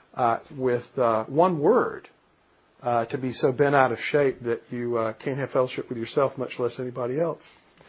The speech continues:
One of the most, uh, one of the most liberating statements that, uh, Doctor Douglas Kelly, dear brother and mentor, uh, made to me before I ever met him face to face. We, we talked on the phone. It was my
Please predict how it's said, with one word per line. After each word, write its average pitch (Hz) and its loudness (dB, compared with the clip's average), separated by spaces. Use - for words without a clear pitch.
One 214 8
of 233 8
the 196 6
most, 170 4
uh, 127 6
one 190 6
of 202 6
the 160 4
most 135 4
liberating 165 4
statements - -2
that, - 0
uh, 120 2
Doctor 131 4
Douglas 123 0
Kelly, 117 4
dear 120 0
brother 120 4
and 117 -4
mentor, 117 -4
uh, 131 -2
made 151 4
to 165 -2
me 143 2
before 131 4
I 139 8
ever 196 4
met 190 6
him 196 4
face 160 4
to 160 -6
face. 120 0
We, 120 -6
we 123 -2
talked 233 8
on 220 4
the 196 0
phone. 165 0
It 117 -4
was 123 -2
my 120 0